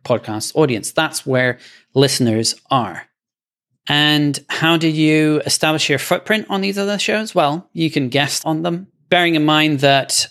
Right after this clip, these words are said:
podcast hosts receive a lot of pitches, so you do have to be quite strategic in the way that you reach out to podcasts, uh, to get booked. And some good ways of identifying the right shows to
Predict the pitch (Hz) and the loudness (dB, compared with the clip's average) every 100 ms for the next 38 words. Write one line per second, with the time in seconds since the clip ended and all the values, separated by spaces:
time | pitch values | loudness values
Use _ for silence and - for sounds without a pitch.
0 | - 175 170 160 - 160 147 - - - | -4 -4 -2 -2 0 0 0 -2 -4 -4
1 | 139 - 156 139 127 131 147 156 - 185 | -4 -2 -2 -2 -4 2 2 0 -4 -4
2 | - 269 302 - - - 139 139 139 143 | -2 -2 -2 -6 -4 0 2 2 0 2
3 | 156 160 143 156 - - 151 147 143 143 | 4 2 0 -4 -6 -4 0 0 0 -6
4 | - 147 147 143 - - 147 143 - - | -4 -2 -2 -4 -8 -4 -2 -2 -6 -14
5 | - - 180 - 156 147 202 - - _ | -12 -4 -2 0 0 2 0 -2 -18 _
6 | 156 139 139 147 147 143 139 143 135 143 | 0 2 2 2 2 0 2 2 2 -2
7 | 151 - 175 170 190 180 220 247 - - | -2 -4 -6 -2 -4 -2 -4 -4 -6 -8
8 | - - 127 123 131 135 131 - 202 - | -10 -8 -8 -6 -4 -4 -4 -2 -2 -2
9 | - - - 170 202 277 262 220 170 165 | -14 -18 -12 -4 -2 0 0 0 2 0
10 | 135 - 147 151 156 139 143 135 127 127 | -2 -2 0 0 -2 0 2 2 0 0
11 | 139 131 - 135 135 - - - 127 120 | 0 0 0 2 0 -2 -4 -2 0 0
12 | 113 107 | -4 -8